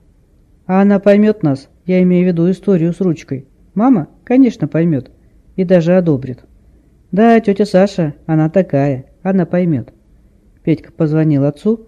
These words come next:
который уже уходил с работы, и сказал, что Даша Лаврецкая одна в городе,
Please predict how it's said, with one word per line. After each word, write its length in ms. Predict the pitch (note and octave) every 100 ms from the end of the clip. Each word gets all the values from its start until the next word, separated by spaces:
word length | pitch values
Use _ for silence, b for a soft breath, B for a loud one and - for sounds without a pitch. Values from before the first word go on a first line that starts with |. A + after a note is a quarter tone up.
| _
который 360 | - G3+ G#3 G3+
уже 180 | F#3+ F#3+
уходил 380 | F#3 F#3 F#3 F3+
с 80 |
работы, 520 | F3+ F3+ F3 E3 E3 D#3+ _ _
и 60 | F#3
сказал, 460 | - G#3+ G#3+ B3+ B3+ _
что 240 | - A3
Даша 300 | G3+ E3+ -
Лаврецкая 560 | F3 F3 D#3+ - D#3+ D#3
одна 220 | D3+ D#3
в 80 | E3+
городе, 420 | A#3+ A3 D3